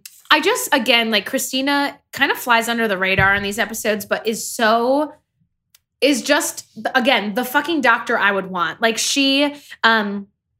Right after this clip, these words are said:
when she comes in and Callie is so upset and freaking out about how, like, "What if I miss everything? What if I'm gonna, you know, this baby's gonna grow up and I'm never gonna see it. I'm gonna miss everything."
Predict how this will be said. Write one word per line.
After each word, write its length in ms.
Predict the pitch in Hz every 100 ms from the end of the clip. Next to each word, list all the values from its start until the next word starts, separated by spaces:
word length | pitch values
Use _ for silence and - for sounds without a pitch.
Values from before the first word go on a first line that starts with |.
| _ -
when 140 | 240 240
she 120 | 294
comes 320 | - 330 277
in 300 | 233 220 220 - _ _ _
and 140 | 208 196
Callie 320 | - 277 277
is 100 | 269
so 160 | - 247
upset 320 | 233 254 214
and 100 | 208
freaking 320 | 233 240 233
out 160 | 220 202
about 160 | 196 -
how, 140 | 202
like, 280 | 196 185 - _
"What 240 | 208 254
if 100 | 277
I 100 | 262
miss 280 | 240 233 233
everything? 460 | 220 208 220 214 208
What 120 | 220
if 140 | 240 247
I'm 180 | 226 226
gonna, 220 | 254 254 247
you 80 |
know, 120 | 226 202
this 120 | 214
baby's 300 | 269 254 240
gonna 160 | 240 220
grow 180 | 214
up 140 | 208 214
and 80 | 202
I'm 140 | 214
never 260 | 233 226 240
gonna 160 | 226
see 160 | 226 226
it. 40 | 202
I'm 120 | 208
gonna 140 | 220
miss 220 | 247 254
everything." 540 | 214 214 214 220 190